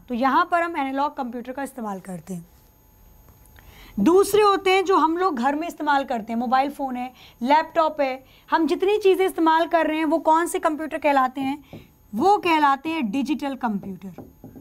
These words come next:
वो कौन से कंप्यूटर कहलाते हैं? तो वो कहलाते हैं डिजिटल कंप्यूटर, ठीक है। डिजिटल कंप्यूटर की अगर हम बात करते हैं तो ये आंकड़ों पर काम करते हैं,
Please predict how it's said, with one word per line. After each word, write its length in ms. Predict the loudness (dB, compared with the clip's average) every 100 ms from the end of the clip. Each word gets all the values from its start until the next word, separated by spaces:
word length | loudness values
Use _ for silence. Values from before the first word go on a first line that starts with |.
| -20 -20 _ _ -8
वो 100 | -2
कौन 320 | 2 4 4
से 140 | 0 0
कंप्यूटर 460 | 0 0 -4 -4
कहलाते 460 | -2 2 4 2 0
हैं? 120 | -4
तो 140 | -2 -2
वो 260 | 2 0
कहलाते 520 | 2 2 4 2 0 -4
हैं 280 | -4 -4
डिजिटल 580 | -2 -2 -2 0 0 0 -2
कंप्यूटर, 600 | -2 0 -2 -8 -6 -8 -10 -20 -20 _ -20 -20 -20 _ -20 -20 -20 -20 -20 -20 -20 -20 -20 -20 -4
ठीक 180 | 0 2
है। 160 | 2 0 -10 -20 -10 0
डिजिटल 380 | 2 4 4 4
कंप्यूटर 380 | 2 2 0
की 100 | 2
अगर 140 | 2 2
हम 120 | 4
बात 260 | 4 2 0
करते 300 | -4 -2 -2
हैं 100 | 0
तो 100 | 0
ये 160 | 0 0 2
आंकड़ों 440 | 2 0 0 0
पर 180 | 0 -2
काम 320 | 0 0 0
करते 300 | -2 -6 -6
हैं, 380 | -10 -12 -20 -20